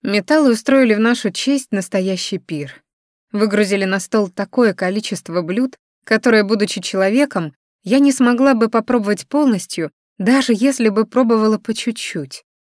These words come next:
На моё замечание о том, что я до сих пор считала, будто металлы едят редко и совсем мало, они объяснили свою страсть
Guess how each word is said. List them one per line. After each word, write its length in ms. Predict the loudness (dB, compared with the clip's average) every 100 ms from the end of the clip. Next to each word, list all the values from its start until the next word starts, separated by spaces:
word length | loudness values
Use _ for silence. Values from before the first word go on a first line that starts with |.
| _ _ _
На 120 | -4 0
моё 220 | 0 0
замечание 640 | -2 -4 -2 -2 -2 -2
о 60 | -2
том, 160 | -2
что 180 | -2 -2
я 100 | -2
до 100 | -2
сих 200 | -4 -6
пор 160 | -4 -4
считала, 520 | -6 -4 -2 0 -2
будто 340 | -4 -4 -2
металлы 380 | -4 -2 0 0
едят 380 | -4 -2 -4 -2
редко 360 | -4 -4 -6
и 20 | -6
совсем 400 | -4 -4 -4 -2
мало, 380 | -2 -2 -4 -8 _ _ _ -4
они 260 | 0 2
объяснили 540 | 2 0 2 2 4 2
свою 300 | 0 -2 -2
страсть 560 | -2 -2 -2 -6 -16